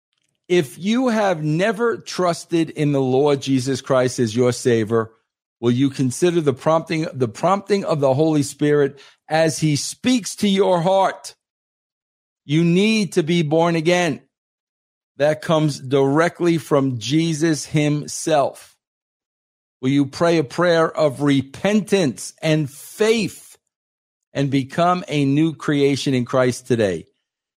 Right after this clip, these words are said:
Yet to all who receive him, to those who believe in his name, he gave the right to become children of God.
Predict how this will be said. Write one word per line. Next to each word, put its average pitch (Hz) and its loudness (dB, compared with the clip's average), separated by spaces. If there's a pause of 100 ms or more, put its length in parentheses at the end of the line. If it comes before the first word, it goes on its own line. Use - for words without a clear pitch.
(140)
Yet 156 -2
to 147 0 (120)
all 214 2
who 214 2
receive 220 -2
him, 131 -2 (760)
to 147 -2
those 220 0
who 220 2
believe 214 0
in 208 0
his 185 0
name, 160 0 (840)
he 143 0
gave 180 -2
the 190 2
right 160 0
to 143 0
become 143 0
children 139 0
of 127 0
God. 101 0